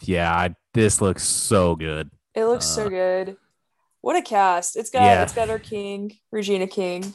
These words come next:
Speaker 1: Of course.
Speaker 2: Idris Elba, Jonathan Majors, Zazie Beetz, Delroy Lindo, Lakeith Stanfield. I mean,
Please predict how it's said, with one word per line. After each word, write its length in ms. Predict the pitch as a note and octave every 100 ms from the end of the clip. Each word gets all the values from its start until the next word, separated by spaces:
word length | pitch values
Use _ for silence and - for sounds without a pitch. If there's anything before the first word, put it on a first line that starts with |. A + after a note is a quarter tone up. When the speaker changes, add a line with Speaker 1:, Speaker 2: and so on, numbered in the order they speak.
| _
Speaker 1:
Of 60 | -
course. 220 | - E3
Speaker 2:
Idris 260 | G3+ G3+ G3
Elba, 440 | F3+ F#3 F#3 F#3
Jonathan 340 | F#3 F3+ F#3 F#3
Majors, 680 | F3+ F3+ F3+ F3+ F3+ F3 - _ _ _
Zazie 380 | - F3+ F3 F3+
Beetz, 520 | F#3 F#3 F3+ F3 -
Delroy 420 | - F#3 F3+ F3+
Lindo, 840 | F3 F3 F3 F3+ F3 F3 F3 F3 - _
Lakeith 800 | - F3+ F3+ F3+ - F#3 F#3 F#3 _ _
Stanfield. 840 | - - F3 F3+ F3+ F3 F3 E3+ E3+ -
I 140 | A3+
mean, 480 | A3 G#3+ G3+ F#3+